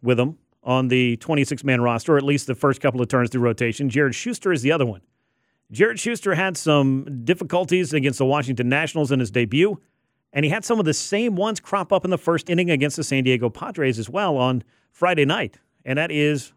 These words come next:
walks. And that's not something that he was really known to do in the minor leagues.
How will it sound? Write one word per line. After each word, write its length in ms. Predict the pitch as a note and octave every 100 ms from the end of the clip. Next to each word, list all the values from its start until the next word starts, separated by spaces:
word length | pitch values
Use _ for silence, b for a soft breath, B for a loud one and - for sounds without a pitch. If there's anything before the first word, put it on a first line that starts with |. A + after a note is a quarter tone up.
| _
walks. 580 | A2 D#3 - - - - _
And 160 | A#2+
that's 200 | C3+ C#3
not 200 | C#3 F3+
something 300 | - D#3+ D3
that 120 | C#3+
he 120 | C3+ C#3+
was 220 | C#3 G#2+
really 500 | B2 D#3 D#3+ D3 B2 _
known 400 | A2 A#2+ D3 F3
to 100 | D#3
do 200 | C3+ D3+
in 40 | D3
the 60 |
minor 320 | B2 B2 F3 B2+
leagues. 340 | A2 A#2+ C3+